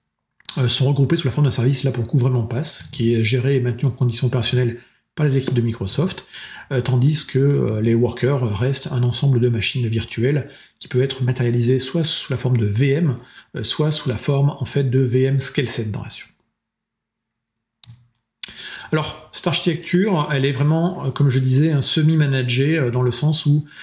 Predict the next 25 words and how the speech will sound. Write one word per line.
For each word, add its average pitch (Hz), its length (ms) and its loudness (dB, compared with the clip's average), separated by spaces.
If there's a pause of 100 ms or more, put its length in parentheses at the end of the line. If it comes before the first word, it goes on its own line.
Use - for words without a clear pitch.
(140)
c'est - 160 -2
vraiment 151 240 2
le 147 100 4
contrôle 165 380 0
plane 147 240 2
d'Azure, 127 580 0 (380)
euh, 120 160 0
qui 120 180 -4
va 123 120 2
être 131 200 -2
un 120 60 0
service 120 440 -2
géré 131 300 0
par 135 200 0
les 123 180 2
équipes 123 240 -2
d'Azure 120 440 2
et 107 120 -2
donc 117 260 -2
maintenu 127 580 2
en 117 100 0
conditions 117 360 -2
opérationnelles 117 720 0
et 101 80 -2
disponible, 117 640 0